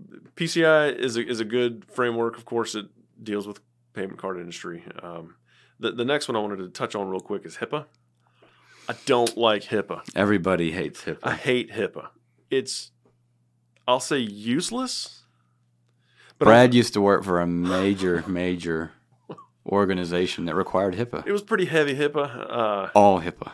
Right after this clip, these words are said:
Speaker 1: it was a lot of hipaa. But when I, when I say useless, I don't mean, I don't mean useless. I, I just mean it's, it's too vague. But the, the purpose of it being vague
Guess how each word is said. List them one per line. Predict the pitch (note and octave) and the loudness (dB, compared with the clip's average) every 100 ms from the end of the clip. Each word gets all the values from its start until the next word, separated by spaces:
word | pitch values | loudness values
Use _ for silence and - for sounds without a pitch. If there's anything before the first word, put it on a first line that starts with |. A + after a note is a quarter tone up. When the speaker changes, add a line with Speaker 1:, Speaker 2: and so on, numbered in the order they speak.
| - | -16
Speaker 1:
it | - D3+ | -16 -10
was | C3+ | -4
a | B2+ | -2
lot | A#2 G#2 | 0 -2
of | F#2 | -6
hipaa. | E2+ G2 _ _ - _ _ _ _ _ _ B2 | -14 -16 _ _ -20 _ _ _ _ _ _ -4
But | B2+ C3+ | 0 0
when | D3 C#3+ | 2 0
I, | |
when | C#3+ C#3+ | 2 0
I | |
say | C3+ G#3 G3 | 0 2 0
useless, | C#3+ C#3 C3+ B2 | 0 -4 -2 -4
I | B2+ | -2
don't | C#3+ C3+ | -2 -4
mean, | C3+ C3+ C3 A#2+ G#2+ - - | -6 -4 -6 -6 -10 -14 -6
I | C#3 | -4
don't | B2 | -2
mean | A#2 A2 G2+ | -2 -2 -4
useless. | F2+ E2 - - - | -10 -14 -14 -16 -14
I, | - - - | -12 -12 -12
I | |
just | A2+ A2+ | -12 -8
mean | C3 C3+ B2+ | -6 -4 -2
it's, | A2+ - - | -2 -4 -8
it's | B2+ - _ _ _ _ _ _ _ - | -10 -10 _ _ _ _ _ _ _ -14
too | - - D#3 D3 | -12 -6 -6 -4
vague. | C3+ C3+ D3 D3 C#3+ _ _ _ _ _ - | -2 0 -2 -8 -16 _ _ _ _ _ -18
But | G2 A#2+ A#2 | -2 -2 -2
the, | G2+ _ - | -10 _ -14
the | F#3 | -14
purpose | _ - D3+ D3+ C#3+ | _ -2 -2 -2 -4
of | B2+ | -2
it | A#2 | -2
being | A#2+ C3+ C3 | -4 -4 -4
vague | A2+ A#2+ C3+ C#3+ C#3+ | -2 -2 0 -4 -10